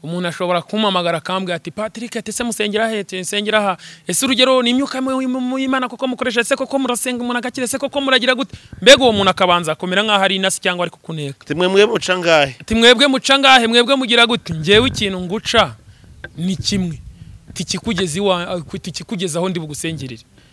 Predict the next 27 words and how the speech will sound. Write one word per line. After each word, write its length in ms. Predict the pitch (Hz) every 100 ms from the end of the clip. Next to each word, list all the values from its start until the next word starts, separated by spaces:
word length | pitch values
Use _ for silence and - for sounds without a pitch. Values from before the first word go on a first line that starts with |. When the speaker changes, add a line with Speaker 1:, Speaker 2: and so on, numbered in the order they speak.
| _
Speaker 1:
Ahubwo 220 | - 226 226
ni 100 | 196
ngwino, 520 | 160 214 262 262 165
tega 260 | - 190 185
imodoka, 460 | 214 202 254 254 147
uze, 400 | 160 165 240 123 - - -
uze 160 | 139 208
mu 120 | 214
rugo 220 | 202 202 170
ngusengere. 560 | 139 - 180 147 135 _ _ - _
Cyangwe 420 | - 285 294 302
se, 240 | - 302 160 - _ _ 160
"Mbwira 280 | 170 208 208
aho 60 | 254 -
utuye, 420 | 254 269 226 127 _ _ 156
nze 240 | 156 214
ngusengere." 640 | 214 160 185 185 156 123 - _ _ _
Kabiri, 260 | 226 214 220
Pasi, 320 | 202 190 -
urabyumva? 500 | 202 202 226 156 131 - - 98 - - _ -
Mu 120 | 214
bantu 400 | 214 214 208 208 -
ba-, 240 | - 208 - _
hari 160 | 190 214
umuntu 220 | 208 214
ushobora 300 | 214 269 208
kumbona, 560 | - 220 220 165 151